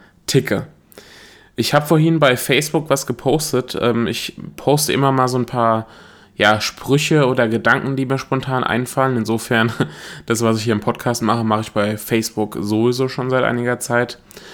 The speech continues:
Und, ähm, einer dieser Gedanken, die mir gerade kamen, war, jetzt muss ich es gerade ablesen, „Nur weil man sich etwas einfach machen kann, heißt das nicht, dass man sich etwas einfach machen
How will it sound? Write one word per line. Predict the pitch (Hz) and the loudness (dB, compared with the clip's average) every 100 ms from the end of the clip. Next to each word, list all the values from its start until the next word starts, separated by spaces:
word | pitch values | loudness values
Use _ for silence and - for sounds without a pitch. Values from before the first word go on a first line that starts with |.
| - - - | -20 -20 -8
Und, | 98 107 107 | 0 0 0
ähm, | 92 104 - | -2 -2 2
einer | 107 123 120 | 2 2 0
dieser | 120 117 | 0 0
Gedanken, | 110 107 - 110 123 131 131 | 0 -2 0 0 0 -4 -2
die | 127 | 0
mir | 123 | 0
gerade | 110 107 110 | 2 2 0
kamen, | 104 - - 101 107 123 139 127 110 | -4 -8 -8 -2 0 2 0 0 0
war, | 107 107 123 156 156 - - - - | 2 4 4 2 -2 -12 -20 -20 -10
jetzt | - 117 | -4 0
muss | 117 | 0
ich | 117 | 0
es | |
gerade | - 110 - | 0 0 0
ablesen, | - - 131 135 147 151 151 - - - | -2 0 0 2 2 0 -2 -12 -20 -2
„Nur | 135 156 151 | 4 6 8
weil | 151 | 6
man | 156 147 | 6 2
sich | 135 - | 0 -4
etwas | - 131 - | 0 0 2
einfach | 107 135 160 147 | 2 2 0 0
machen | 143 143 | 0 0
kann, | 139 143 139 127 | 0 0 2 2
heißt | 123 - | 0 0
das | 117 - | -2 0
nicht, | 147 151 - - - | 0 0 -4 -6 -2
dass | 120 - | -2 0
man | 127 123 | 0 0
sich | 120 - | -4 -4
etwas | - 127 117 | -4 -4 -4
einfach | - 104 104 131 | -2 -2 0 -2
machen | 113 107 123 | 0 0 0